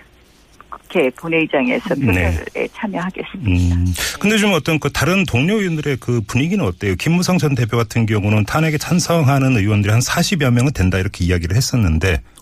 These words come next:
Speaker 2: 의원님도 그렇게 파악하세요?
Speaker 1: 어,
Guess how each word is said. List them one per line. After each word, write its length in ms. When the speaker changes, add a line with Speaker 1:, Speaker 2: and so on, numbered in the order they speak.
Speaker 2:
의원님도 340
그렇게 240
파악하세요? 520
Speaker 1:
어, 260